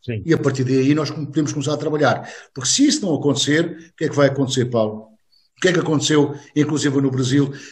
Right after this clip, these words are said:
Speaker 2: Vocês em junho, julho, tudo bem, tinham eventos que podiam fazer, fizeram alguns durante o primeiro trimestre, a partir daí já não houve, já não houve, já tri-, fe-, fechou.
Speaker 1: Fechou.
Speaker 2: Não, mas nada foi feito. Hoje, você já fal-,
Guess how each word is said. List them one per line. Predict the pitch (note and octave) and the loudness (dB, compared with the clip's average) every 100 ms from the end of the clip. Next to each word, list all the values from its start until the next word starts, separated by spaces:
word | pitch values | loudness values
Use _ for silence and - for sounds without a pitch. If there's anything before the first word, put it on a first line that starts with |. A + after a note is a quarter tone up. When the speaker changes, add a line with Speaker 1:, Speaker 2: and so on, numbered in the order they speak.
| - | -6
Speaker 2:
Vocês | C#3 C3+ C#3 | -2 0 2
em | C#3 | 2
junho, | C3 C3 C#3+ B2+ | 0 0 0 0
julho, | B2+ D3+ C3+ A#2 - - - | 0 2 2 -2 -8 -10 -4
tudo | D3+ C3 | -2 2
bem, | D3 C#3 | 2 0
tinham | C#3+ C#3+ C#3 | -2 0 0
eventos | B2+ C3+ C3+ | 0 0 -2
que | - | -4
podiam | B2+ C#3 C3 | 0 2 2
fazer, | B2 A#2+ D3 B2+ - - - | -2 0 0 0 -4 -16 -8
fizeram | C3+ C#3 C#3+ C#3 | -2 2 2 0
alguns | B2+ C#3+ C#3 | 0 0 0
durante | B2+ C#3 B2 | 0 0 -2
o | |
primeiro | A2+ C3+ C3+ | -2 0 0
trimestre, | B2+ B2+ C#3+ D#3 D3+ C3+ C3+ - - - | 0 0 2 0 -2 -10 -10 -16 -6 -2
a | - | 0
partir | E3 E3 | 0 0
daí | D3+ D3+ | 0 0
já | D#3 | 0
não | D3+ | 0
houve, | D3 - - | 0 -2 -2
já | D3 | 0
não | D3+ | 2
houve, | C#3+ - - - - | 0 -2 -14 -20 -4
já | F3 E3+ | -2 -2
tri-, | F#3+ - F3 F3 | -4 0 0 0
fe-, | - E3 C3 | -2 -2 -2
fechou. | - E3 - E3 C3 - - _ | -2 -2 2 2 0 -4 -18 _
Speaker 1:
Fechou. | A#2+ - - - _ _ _ _ - | -14 -14 -18 -20 _ _ _ _ -2
Speaker 2:
Não, | D3 | 0
mas | C#3+ D3+ | 2 0
nada | D#3+ F#3+ E3+ | 2 0 0
foi | D3+ | -2
feito. | B2+ D3 C#3+ D3 | 0 0 0 2
Hoje, | G3 F#3+ | 2 2
você | F3 F#3 | -2 0
já | E3+ D3+ | 0 0
fal-, | E3 | -2